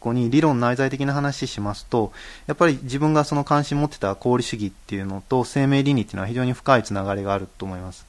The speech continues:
で、例えば先ほどの、あの、私の先生だった加藤久武先生も功利主義者のジョン・スチュアート・ミルですね。で、この人の他者危害原則っていうのをベースに、まあ、基本的には、えーと、自由主義というか、リベラルな議論をしてました。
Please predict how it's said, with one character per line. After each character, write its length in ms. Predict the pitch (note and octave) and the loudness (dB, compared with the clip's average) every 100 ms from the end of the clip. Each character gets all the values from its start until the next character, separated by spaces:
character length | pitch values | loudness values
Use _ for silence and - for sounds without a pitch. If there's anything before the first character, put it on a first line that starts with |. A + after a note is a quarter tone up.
| - - - - - | -20 -20 -20 -18 -12
で、 60 | D3 | -6
例 140 | D3+ | 0
え 40 | E3+ | 0
ば 80 | |
先 180 | C#3+ C#3 | 0 2
ほ 100 | D3+ | 4
ど 60 | C#3+ | 4
の、 200 | C#3 C3+ | 2 0
あ 140 | C#3 | 0
の、 120 | C3 B2 | 2 0
私 180 | C3+ | 0
の 120 | C#3 C3 | 0 0
先 160 | C#3 | -2
生 100 | D3 | 0
だ 60 | A#2+ | 0
っ 20 | |
た 100 | A2 | 0
加 100 | B2 | -2
藤 160 | A#2 - | -2 0
久 100 | B2 | 0
武 200 | B2+ - | 0 -2
先 200 | C3+ C3 | -2 0
生 200 | C3+ A2+ | 0 2
も 200 | A2+ G#2 | 0 2
功 160 | C3 B2+ | 4 4
利 60 | |
主 140 | B2 C3 | 2 -4
義 80 | |
者 160 | B2+ A2 | -2 -2
の 160 | F#2+ F#2+ - | -2 -8 -10
ジ 120 | A2 B2+ | 0 0
ョ 60 | |
ン・ 60 | B2 | 0
ス 40 | |
チ 140 | - B2 | 0 -2
ュ 20 | |
ア 80 | A#2 | 0
ー 20 | |
ト・ 80 | A#2+ | -2
ミ 100 | A#2 | -4
ル 100 | F2+ | -4
で 100 | - | -8
す 80 | |
ね。 280 | A#2+ B2 B2 - - - - - - - | -6 -6 -6 -12 -20 -18 -18 -18 -14 -10
で、 80 | D3 | -4
こ 120 | D3 | 0
の 100 | D3+ | 0
人 180 | - C#3 | 2 0
の 180 | G#2 G2 | 0 -2
他 140 | A#2+ | -4
者 140 | B2+ | -4
危 160 | A#2 A2+ | -2 2
害 160 | A#2 A#2 | 2 4
原 180 | B2+ | 0
則 260 | B2 F#2 - | -2 -6 -10
っ 40 | |
て 100 | - | -8
い 0 | |
う 40 | G2+ | -6
の 60 | |
を 20 | G2+ | -4
ベ 160 | G#2+ | -2
ー 40 | G#2+ | -4
ス 140 | - | -2
に、 240 | C3+ C#3 C3 | 0 0 0
ま 160 | C3+ | 0
あ、 60 | A#2+ | 0
基 140 | - | 0
本 100 | C#3+ | 0
的 160 | D3 D3+ | 0 2
に 140 | D#3 | 6
は、 200 | D3+ G2+ F#2+ | 6 6 2
え 140 | G2+ | -4
ー 20 | |
と、 100 | F#2+ | -4
自 160 | G#2 A2 | -4 -2
由 120 | A2+ | -2
主 100 | A2 | -2
義 160 | G2+ G2+ | -6 -6
と 100 | F#2 | -6
い 40 | |
う 60 | F#2 | -4
か、 120 | G2+ | 0
リ 100 | A#2+ | 4
ベ 120 | B2 | 4
ラ 100 | G2+ | 4
ル 80 | G2 | 2
な 160 | G2 G2 | -4 -4
議 100 | G#2+ | -4
論 140 | F#2 | -4
を 60 | F#2 | -6
し 40 | |
て 120 | - | -8
ま 120 | G2 G2+ | -6 -6
し 80 | |
た。 140 | - | -8